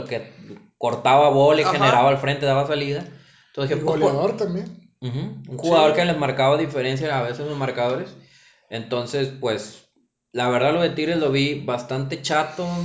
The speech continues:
Speaker 1: Eh, volvemos a lo mismo, como tú comentas, Daniel, o sea, un equipo que como que por ratos quiere jugar algo y luego otra cosa,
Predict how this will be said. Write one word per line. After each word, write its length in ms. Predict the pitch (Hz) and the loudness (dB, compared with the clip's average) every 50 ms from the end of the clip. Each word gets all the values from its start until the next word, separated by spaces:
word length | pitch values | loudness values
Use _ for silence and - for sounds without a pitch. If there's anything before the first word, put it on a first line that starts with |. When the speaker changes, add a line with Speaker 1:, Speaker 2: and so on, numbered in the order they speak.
| 170 170 170 - - - - - | -6 -8 -10 -14 -18 -18 -14 -10
Speaker 1:
Eh, 440 | 110 110 110 110 110 107 98 87 85 | -8 -6 -6 -4 -6 -6 -8 -8 -8
volvemos 280 | 107 110 110 117 123 | -6 -6 -6 -4 -4
a 60 | 147 143 | -2 -2
lo 120 | 139 127 | -2 -2
mismo, 300 | 120 127 139 143 143 139 | -4 -4 -6 -6 -8 -8
como 260 | 139 120 113 107 101 | -10 -10 -10 -10 -12
tú 160 | - - 113 | -10 -10 -10
comentas, 400 | 113 135 131 131 131 131 127 143 | -8 -6 -6 -6 -6 -6 -8 -8
Daniel, 380 | 139 139 139 139 139 135 131 127 | -6 -6 -6 -4 -4 -4 -4 -4
o 80 | 110 110 | -6 -6
sea, 140 | 131 113 | -6 -6
un 100 | 113 117 | -6 -8
equipo 420 | 123 120 - 127 - - 127 127 131 | -8 -10 -10 -12 -10 -8 -8 -8 -6
que 480 | - 131 117 104 104 104 - - _ _ _ _ _ _ _ _ _ | -6 -6 -6 -6 -8 -10 -14 -20 _ _ _ _ _ _ _ _ _
como 220 | - 117 123 120 | -10 -8 -8 -6
que 100 | - 123 | -6 -8
por 200 | - - 110 107 | -8 -4 -4 -2
ratos 300 | 110 113 - - 143 139 | 0 0 -2 -2 -6 -8
quiere 180 | - 147 139 139 | -6 -6 -6 -6
jugar 260 | 139 143 147 143 139 131 | -4 -2 0 0 2 2
algo 500 | 131 135 143 139 143 143 139 139 135 - | 0 -2 -2 -4 -4 -6 -8 -8 -10 -10
y 80 | 127 120 | -10 -8
luego 240 | 117 113 113 110 | -6 -4 -4 -4
otra 300 | 120 113 - 117 107 - | -4 -6 -6 -8 -10 -8
cosa, 640 | - 127 135 147 147 139 - 151 143 139 143 139 135 | -4 0 0 0 0 -2 -6 -8 -8 -8 -6 -6 -8